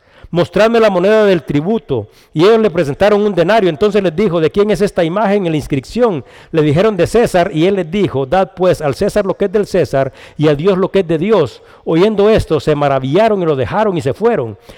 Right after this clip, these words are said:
Pero nosotros entendemos por qué es de que los fariseos estaban preguntándole: "¿Es lícito dar impuestos?". Porque lo estaban acusando en una palabra diferente de ser un opositor del gobierno.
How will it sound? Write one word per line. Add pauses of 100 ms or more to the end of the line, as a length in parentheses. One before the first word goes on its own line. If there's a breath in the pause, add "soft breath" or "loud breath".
(120)
Pero
nosotros
entendemos (200 loud breath)
por
qué
es
de
que
los
fariseos
estaban
preguntándole:
"¿Es
lícito
dar
impuestos?". (300 loud breath)
Porque
lo
estaban
acusando
en
una
palabra
diferente
de
ser
un
opositor
del
gobierno.